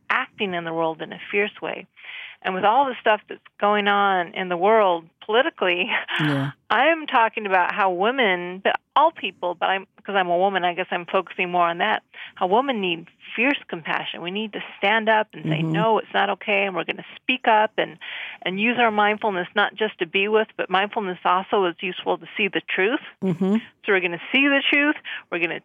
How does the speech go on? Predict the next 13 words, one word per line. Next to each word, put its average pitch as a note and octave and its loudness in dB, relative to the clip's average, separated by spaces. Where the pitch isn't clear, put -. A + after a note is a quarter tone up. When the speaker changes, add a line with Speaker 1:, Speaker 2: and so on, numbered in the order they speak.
Speaker 1:
tell C4 4
the C4+ -4
truth, C#4 -2
we're F#3+ 0
gonna, F3 -2
you F#3+ -10
know, F#3 0
common A#3 0
humanity, A3 0
me F3 -2
too, C4+ 0
we're G3 0
gonna E3+ -6